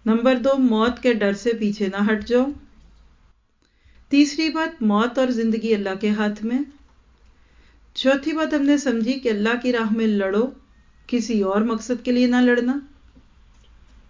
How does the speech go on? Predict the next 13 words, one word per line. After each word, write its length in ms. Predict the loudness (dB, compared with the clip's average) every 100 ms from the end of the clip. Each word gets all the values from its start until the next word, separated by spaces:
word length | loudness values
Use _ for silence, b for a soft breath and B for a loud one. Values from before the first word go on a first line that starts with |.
| -20 -20 _ _ -2
पांचवी 400 | 2 2 0 -2
बात, 260 | 0 -2
सिर्फ 380 | -4 0 0 0
अल्लाह 480 | -2 0 0 0 -2
के 320 | -6 0 2
लिए 420 | 4 4 4 4 2
अल्लाह 400 | -2 -4 -2 0
के 140 | -2
झंडे 380 | -2 -6 -4 -4
तले 240 | -2 -2
जमा 300 | 0 0 0
हो 180 | 0 0
जाओ। 200 | 0 -2